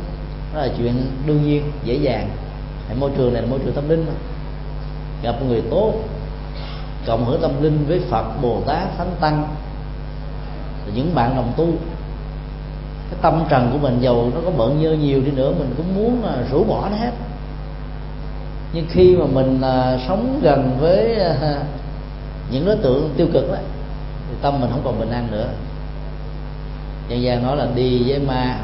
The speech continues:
mặc áo giấy. Cái tính chất áo giấy của ma nó, nó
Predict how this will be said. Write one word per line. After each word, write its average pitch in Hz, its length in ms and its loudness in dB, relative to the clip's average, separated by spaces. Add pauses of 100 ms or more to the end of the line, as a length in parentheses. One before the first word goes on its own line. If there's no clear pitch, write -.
mặc 101 120 -4
áo 135 140 -2
giấy. 147 180 2 (2000)
Cái 139 100 -2
tính 190 200 2
chất 233 140 2
áo 202 200 2
giấy 214 260 8
của 185 80 6
ma 147 180 4
nó, 147 140 2 (180)
nó - 60 -4